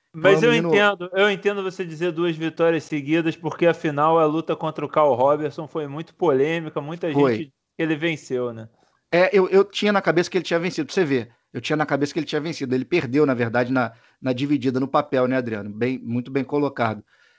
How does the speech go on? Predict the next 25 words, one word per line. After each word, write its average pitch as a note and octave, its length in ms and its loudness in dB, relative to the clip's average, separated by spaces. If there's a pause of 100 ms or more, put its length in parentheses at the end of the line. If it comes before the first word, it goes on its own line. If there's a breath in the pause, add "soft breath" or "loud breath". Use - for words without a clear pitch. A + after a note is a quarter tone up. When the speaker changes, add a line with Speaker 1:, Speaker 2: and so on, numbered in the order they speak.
(100)
Speaker 1:
É, A#2+ 400 4
eu A2+ 80 4
acho C#3 140 2
que - 80 0
é - 20 6
luta E3 220 4
boa, D3+ 280 4
André D3 180 2
Santos, C#3+ 280 -4
na D3+ 120 -4
medida D#3 420 -2
ali C#3 120 0
pro, D3 240 -2
pro D3+ 180 0
Wellington. B2 320 0 (400 soft breath)
Eu C4 140 6
destaco F3 840 0 (240)
uma D#3+ 160 -2
luta C#3+ 540 0 (840)
no, D3+ 680 2
que E3+ 80 -4
vai D3+ 140 2
ter D#3 160 -2
no D3+ 120 -2
card C3+ 1040 0